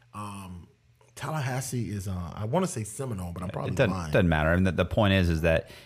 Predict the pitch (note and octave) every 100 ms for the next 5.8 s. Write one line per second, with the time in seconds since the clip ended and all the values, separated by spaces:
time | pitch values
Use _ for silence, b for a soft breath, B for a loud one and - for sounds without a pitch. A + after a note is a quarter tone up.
0 | B F2 - G2+ E2+ D2+ F#2+ F#2 F#2+ A2+
1 | F2 E2 G#2+ F2 D#2 F#2 F#2+ - D#2+ F2
2 | F2 D#2 - - F2 F#2 D#2+ D#2 D2+ C#2+
3 | E2+ F2+ E2 D2+ C#2+ D2 D2 C2+ - D#2
4 | E2+ E2 - - - D#2 D2 C#2 - E2
5 | F2 F2 C#2+ - - D#2 D2